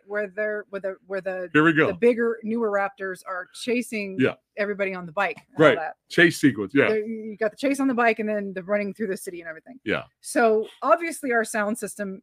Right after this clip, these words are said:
Speaker 1: is turned up.
Speaker 2: Right.
Speaker 1: And, um, as you, as you guys know, we have cats. We have two
Speaker 2: <laughs>
Speaker 1: younger cats that come in and out of the house.
Speaker 2: Oh, this was
Speaker 1: Um,
Speaker 2: great.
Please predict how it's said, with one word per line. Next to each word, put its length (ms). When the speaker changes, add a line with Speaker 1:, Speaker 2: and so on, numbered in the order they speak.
Speaker 1:
is 180
turned 280
up. 200
Speaker 2:
Right. 200
Speaker 1:
And, 560
um, 500
as 240
you, 160
as 100
you 60
guys 220
know, 180
we 160
have 140
cats. 540
We 120
have 240
two 680
Speaker 2:
<laughs> 60
Speaker 1:
younger 480
cats 680
that 300
come 160
in 80
and 100
out 140
of 60
the 60
house. 440
Speaker 2:
Oh, 180
this 140
was 100
Speaker 1:
Um, 60
Speaker 2:
great. 240